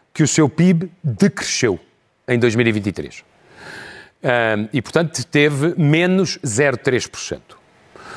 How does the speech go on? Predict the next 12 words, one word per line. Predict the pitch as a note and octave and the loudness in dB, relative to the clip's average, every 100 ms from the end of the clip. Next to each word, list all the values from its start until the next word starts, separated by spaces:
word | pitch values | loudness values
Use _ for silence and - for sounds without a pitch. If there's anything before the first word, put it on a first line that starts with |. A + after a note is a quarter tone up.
| - - - _ | -20 -20 -20 _
Foi | - A2+ | -4 0
um | A2 A2 | 2 2
ano | F#2+ F2+ - | 0 -4 -10
difícil | G2+ F2+ G#2+ G3+ F3+ E3+ | -8 -4 0 2 2 0
para | C3 C3 | 0 0
a | |
Alemanha. | B2 B2 C3+ E3+ F#3+ G3 _ _ _ _ _ | 2 2 2 0 0 -4 _ _ _ _ _
A | C#3 | -2
boa | A2 E3 G3 | 2 4 4
notícia | D#3+ C#3 E3 F3 - F#3+ G3+ - | 4 0 0 0 2 0 0 0
é | D3+ | -2
que, | - D3 G2+ - | 2 2 2 -2